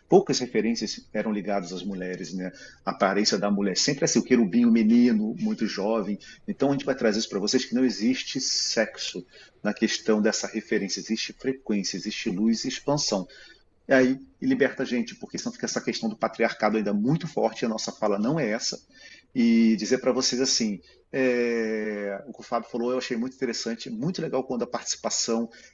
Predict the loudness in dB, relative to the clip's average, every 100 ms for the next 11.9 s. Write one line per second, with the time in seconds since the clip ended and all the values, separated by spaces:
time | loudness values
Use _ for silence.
0 | _ -4 -4 0 0 0 -2 -4 -4 -6
1 | -2 0 0 -4 -14 -6 -4 0 2 2
2 | 2 0 0 -4 -4 -8 -8 -8 -10 -12
3 | -4 -4 0 0 0 2 4 4 0 -6
4 | -10 -2 2 2 0 -6 -20 -20 _ 0
5 | 2 0 -2 -2 -6 -6 -2 -2 -2 -6
6 | -8 -8 -2 0 0 -2 -6 -2 -2 -2
7 | -6 -12 -18 _ -20 -20 _ _ _ _
8 | _ 2 2 4 2 2 0 0 -4 -2
9 | 0 0 0 -2 -2 2 2 2 0 0
10 | -2 -4 -2 -2 -2 -4 -6 -8 -8 -6
11 | -6 -6 -2 -2 -2 -4 0 0 -2